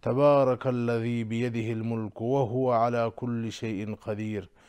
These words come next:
الذي خلق الموت والحياة ليبلوكم أيكم وهو العزيز الغفور. الذي خلق سبع سماوات هو الذي جعل لكم الأرض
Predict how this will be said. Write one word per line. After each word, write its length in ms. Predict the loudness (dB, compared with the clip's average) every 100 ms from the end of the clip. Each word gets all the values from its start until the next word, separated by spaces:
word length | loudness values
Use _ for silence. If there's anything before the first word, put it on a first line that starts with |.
| -20 -20 0 4
الذي 480 | 6 6 4 0
خلق 400 | 0 0 0 -2
الموت 440 | -2 0 -2 -2 -2
والحياة 760 | 0 -2 -4 -2 0 0 -2 -2
ليبلوكم 880 | -4 -2 -2 -4 -2 -4 -4 -8 -6
أيكم 520 | -6 -6 -8 -8 -8 -6
وهو 400 | -2 0 2 2
العزيز 580 | 2 2 0 -2 -2
الغفور. 640 | -4 -2 -4 -4 -6 -6 -4 0
الذي 400 | 2 2 0 -2
خلق 500 | -2 -2 -2 -4 -10 -18 -20 -20 -20 -18 -20 -20 -20 -20 -20 -18 2
سبع 320 | 2 4 0
سماوات 760 | 0 -2 0 2 4 2 0 -10 -18 -18 _ _ _ -8 0
هو 140 | 4
الذي 480 | 4 4 2 0 2
جعل 340 | 2 4 2 0
لكم 300 | -2 -2 -2
الأرض 380 | -2 -2 -2